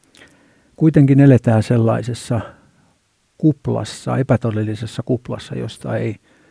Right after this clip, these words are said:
tahdottaisi tulla ulos ja toivottaisi, että se ei koskaan puhkeaisi siihen todellisuuteen, kuka olen, miksi elän,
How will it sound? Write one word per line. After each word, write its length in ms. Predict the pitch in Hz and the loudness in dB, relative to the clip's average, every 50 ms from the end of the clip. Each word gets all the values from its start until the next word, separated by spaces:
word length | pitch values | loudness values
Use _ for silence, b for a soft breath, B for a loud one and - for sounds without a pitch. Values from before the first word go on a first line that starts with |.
| _ _ _ | _ _ _
tahdottaisi 500 | - 123 110 110 117 - - - - - | -2 -2 -2 -2 -4 -6 -8 -10 -12 -8
tulla 240 | - 123 117 110 110 | -6 -4 -4 -2 -2
ulos 340 | 113 117 110 92 92 - - | -2 -2 -4 -6 -8 -10 -12
ja 80 | 120 113 | -10 -8
toivottaisi, 540 | - 117 110 107 117 113 - - 104 - | -6 -6 -4 -4 -6 -10 -10 -10 -10 -10
että 200 | 107 - - 113 | -10 -10 -10 -10
se 100 | 107 - | -8 -6
ei 80 | 107 107 | -6 -6
koskaan 560 | - 120 107 - - - - 98 95 104 110 b b b b b b b b b b _ | -6 -8 -8 -10 -12 -12 -12 -10 -10 -10 -12 b b b b b b b b b b _
puhkeaisi 920 | - 151 143 - - _ - 107 107 107 117 120 120 117 - - - - - _ _ _ | -2 0 0 -2 -4 _ -8 -8 -8 -6 -8 -10 -12 -12 -12 -14 -14 -14 -16 _ _ _
siihen 300 | - - - 123 107 110 | -6 -2 0 2 2 2
todellisuuteen, 800 | 107 117 113 110 107 101 101 98 - 110 104 101 - - 113 104 104 | 2 0 0 2 0 -2 -2 -6 -8 -8 -10 -10 -10 -8 -8 -8 -6
kuka 300 | - 117 113 - 113 107 | -6 -8 -6 -4 -4 -4
olen, 420 | 107 107 110 107 107 104 107 107 98 _ _ _ _ _ _ _ _ _ _ _ _ _ _ _ _ _ _ _ _ _ _ _ _ _ _ _ - | -2 -4 -4 -4 -6 -6 -8 -10 -12 _ _ _ _ _ _ _ _ _ _ _ _ _ _ _ _ _ _ _ _ _ _ _ _ _ _ _ -4
miksi 420 | 120 110 - - - - 120 107 | -4 -4 -6 -6 -2 0 2 2
elän, 380 | 107 104 101 98 98 98 90 | 2 0 0 -2 -4 -6 -6